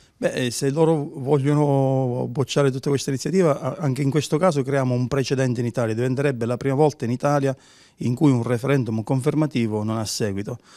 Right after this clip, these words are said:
Questo loro lo sanno e non lo faranno. Infatti prendono tempo, perché potevano inviarla in aula e bocciarla in aula. Siccome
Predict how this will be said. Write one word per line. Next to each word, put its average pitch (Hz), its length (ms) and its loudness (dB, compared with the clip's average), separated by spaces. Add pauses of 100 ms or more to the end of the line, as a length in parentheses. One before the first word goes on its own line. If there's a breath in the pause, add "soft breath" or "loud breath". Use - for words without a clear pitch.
(120 loud breath)
Questo 147 300 4
loro 127 220 4
lo 123 100 2
sanno 113 500 0
e 104 40 -4
non 113 180 -2
lo 110 80 -2
faranno. 104 340 -4
Infatti 113 320 -2
prendono 127 400 2
tempo, 113 340 0
perché - 240 -6
potevano 123 460 2
inviarla 113 600 -2 (500 soft breath)
in 117 180 -2
aula 113 400 0
e 156 140 -4
bocciarla 123 500 -2
in 107 60 -2
aula. 104 260 -4
Siccome 123 800 2